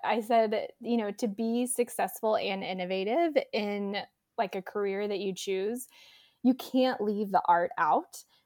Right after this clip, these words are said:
because if you do, it's just gonna be functional. Whatever you are creating would be functional and it would stop at that. It wouldn't be innovative. So if I'm thinking about, like, designing a building or, like, you know, I'm li-,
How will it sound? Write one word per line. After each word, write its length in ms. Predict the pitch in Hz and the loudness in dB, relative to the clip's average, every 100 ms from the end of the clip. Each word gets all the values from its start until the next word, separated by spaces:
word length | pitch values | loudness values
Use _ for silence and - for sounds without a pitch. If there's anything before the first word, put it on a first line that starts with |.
| - | 2
because 180 | 233 | 4
if 100 | 226 | 4
you 140 | 233 220 | 2 2
do, 360 | 190 196 220 226 | 4 6 6 4
it's 140 | 196 | 0
just 180 | 214 - | -6 -4
gonna 160 | 208 196 | -4 -2
be 180 | 190 185 - | -2 -2 -4
functional. 580 | 175 170 180 160 - 185 _ _ - | -6 -6 -10 -8 -10 -12 _ _ -4
Whatever 400 | 226 214 214 220 | 0 2 4 2
you 320 | 214 214 208 | 2 0 0
are 120 | 196 | 0
creating 580 | 185 214 190 180 196 247 | 0 2 2 2 2 2
would 140 | 240 196 | 2 0
be 140 | 180 | -2
functional 640 | - 185 180 - 240 262 - | -4 -8 -8 -4 0 0 0
and 100 | 208 | -2
it 60 | |
would 160 | 180 - | -4 -2
stop 240 | - 170 | -2 -2
at 120 | 180 - | -2 -2
that. 180 | - - | -2 -2
It 100 | 196 | -2
wouldn't 260 | 196 190 | -2 -2
be 180 | 185 185 | -4 -4
innovative. 640 | - 180 156 127 - 202 226 - - - | -4 -6 -4 -6 -6 -10 -12 -20 -20 -10
So 240 | - 214 | -2 -2
if 140 | 208 214 | 0 -2
I'm 240 | 208 208 | -4 -4
thinking 400 | - 214 208 202 | -4 -6 -4 -4
about, 220 | 190 170 | -2 0
like, 180 | 170 180 | 0 -4
designing 400 | 185 180 170 170 | -6 -6 -6 -8
a 60 | 180 | 2
building 520 | 269 262 247 233 226 | 6 6 6 2 2
or, 120 | 175 | 0
like, 260 | 165 170 - | 0 -2 -6
you 120 | 196 | -8
know, 240 | 190 170 165 - _ _ _ _ _ _ - - - - | -4 -2 -2 -6 _ _ _ _ _ _ -20 -20 -8 -2
I'm 160 | 220 | 2
li-, 180 | 226 254 | 4 4